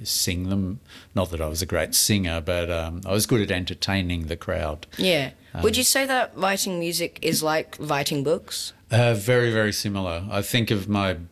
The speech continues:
Speaker 1: m-, my books, um, particularly, you know, there's a lot of verse and poetry in the Treehouse series.
Speaker 2: Yeah.
Speaker 1: They're like miniature songs. And I think of the whole, I think of a book as like a record album.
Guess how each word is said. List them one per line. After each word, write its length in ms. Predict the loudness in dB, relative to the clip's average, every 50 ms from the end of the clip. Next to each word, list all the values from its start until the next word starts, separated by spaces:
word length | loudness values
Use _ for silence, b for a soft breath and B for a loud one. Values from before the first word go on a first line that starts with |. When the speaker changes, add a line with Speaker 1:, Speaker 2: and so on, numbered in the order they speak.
| -10 -6
Speaker 1:
m-, 480 | -4 -2 0 0 0 0 -2 -2 -4 -4
my 240 | -2 0 2 2 2
books, 760 | 2 2 2 2 2 2 0 0 0 2 2 2 2 0 -2 -4 -4
um, 380 | -2 0 0 0 0 -2 -2
particularly, 500 | -2 0 0 0 2 2 2 2 4 4
you 80 | 2 2
know, 140 | 2 0 0
there's 220 | 0 0 -2 -2 -2
a 60 | -2
lot 160 | 0 0 0 -2
of 60 | -4
verse 640 | -8 -8 -4 -2 0 2 2 2 2 2 0 0 0
and 200 | 0 -2 -4 -4
poetry 800 | -2 0 2 2 2 0 -2 -4 -2 0 0 0 0 -2 -2 -2
in 140 | -4 -4
the 80 | -4 -4
Treehouse 460 | -4 -2 -2 0 2 2 2 2 0 0
series. 400 | -2 0 0 0 2 2 2 2
Speaker 2:
Yeah. 180 | 0 -2 -6 B B B B B B 2
Speaker 1:
They're 180 | 4 4 6
like 260 | 4 4 2 0 0
miniature 420 | -2 -2 0 0 -2 -2 -2 -2 0
songs. 720 | -2 0 0 0 0 0 0 -2 -2 -2 -2 -2 -2 -4 -4 -6 -6
And 320 | -2 0 0 2 2 2 2
I 120 | 2 2
think 220 | 2 0 0 -2 -2
of 100 | 0 0
the 100 | 0 2
whole, 320 | 4 4 2 2 -2 -6 -14 _ _ _ -18 -18 B B B B B B B B B B B 0
I 100 | 2 4
think 160 | 4 4 2
of 80 | 2
a 40 | 0 0
book 260 | 2 2 2 2 0
as 160 | -2 0 2
like 180 | 2 2 2 0
a 60 | -2
record 400 | 0 0 -2 -2 -2 -4 0 0
album. 440 | 0 0 0 0 -2 -4 -6 -8